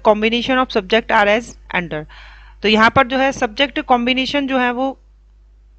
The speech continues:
मैथ्स में and सोशल साइंस में जो है देखने की जरूरत है। बाकी टीजीटी हिंदी में जो है आपने तीनों साल हिंदी पढ़ी हो,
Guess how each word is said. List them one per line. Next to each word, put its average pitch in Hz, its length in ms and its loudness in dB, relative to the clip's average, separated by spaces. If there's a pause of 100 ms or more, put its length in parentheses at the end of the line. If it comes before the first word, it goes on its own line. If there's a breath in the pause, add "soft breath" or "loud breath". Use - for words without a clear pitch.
(460)
मैथ्स 202 400 0
में 285 260 0 (240)
and 233 100 2
सोशल 262 360 -2
साइंस 240 300 0
में 247 140 -2
जो 247 120 0
है 247 80 0
देखने 233 340 0
की 254 120 -4
जरूरत 220 340 2
है। 277 160 -2
बाकी 240 280 0
टीजीटी 240 460 -2
हिंदी 220 300 0
में 240 140 0
जो 240 120 0
है 240 60 4
आपने 240 240 2
तीनों 233 240 0
साल 233 200 0
हिंदी 220 240 -4
पढ़ी 240 260 0
हो, 277 200 -2